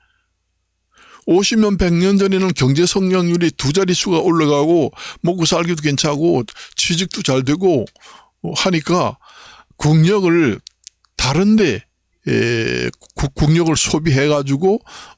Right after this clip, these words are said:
어, 좀 잘하겠다. 그렇게 해도,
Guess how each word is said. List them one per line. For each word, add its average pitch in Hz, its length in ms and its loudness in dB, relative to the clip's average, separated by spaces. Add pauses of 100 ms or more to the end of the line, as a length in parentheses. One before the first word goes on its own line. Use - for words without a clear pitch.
어, 117 540 -6
좀 123 260 -2 (1700)
잘하겠다. 143 680 -2 (1400)
그렇게 202 460 -2
해도, 165 440 2